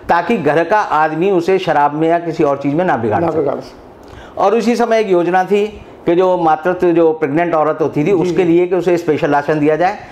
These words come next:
Speaker 1: special पैसे दिए जाए, जिसे इन्होंने शिशु मातृ योजना बनाकर अपनी योजना बना ली।
Speaker 2: अच्छा।
Speaker 1: तो मैं जो लगातार देखता हूँ कि जितनी भी योजनाएं हैं मोदी जी के काल में एक भी योजना जो है नई नहीं बनी, लेकिन इनमें एक हुनर ज़रूर है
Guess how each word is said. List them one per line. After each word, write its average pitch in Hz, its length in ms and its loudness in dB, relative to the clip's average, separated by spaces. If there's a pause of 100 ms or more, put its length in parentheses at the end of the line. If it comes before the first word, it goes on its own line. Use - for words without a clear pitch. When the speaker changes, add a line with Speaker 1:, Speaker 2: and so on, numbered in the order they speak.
(160)
Speaker 1:
special 175 360 0
पैसे 151 300 0
दिए 156 160 2
जाए, 170 220 -2 (300)
जिसे 170 300 2
इन्होंने 170 300 0
शिशु 165 320 0
मातृ 156 340 0
योजना 147 320 0
बनाकर 147 340 0
अपनी 127 280 -2
योजना 120 240 0
बना 127 200 -2
ली। 120 80 -6
Speaker 2:
अच्छा। - 760 -14
Speaker 1:
तो - 160 2
मैं 196 340 2
जो 233 160 4
लगातार 175 460 0
देखता 160 360 0
हूँ 113 300 -4 (400)
कि 175 80 2
जितनी 165 380 0
भी 247 140 2
योजनाएं 202 460 2
हैं - 280 -8 (460)
मोदी 185 340 2
जी 233 140 0
के 233 160 2
काल 170 260 2
में 160 260 -2
एक 208 300 2
भी 233 120 2
योजना 170 340 2
जो 151 140 0
है 175 80 0
नई 165 220 0
नहीं 165 140 0
बनी, 135 300 -4 (300)
लेकिन 202 300 2
इनमें 214 220 2
एक 214 120 0
हुनर 175 260 2
ज़रूर 131 300 0
है - 180 -6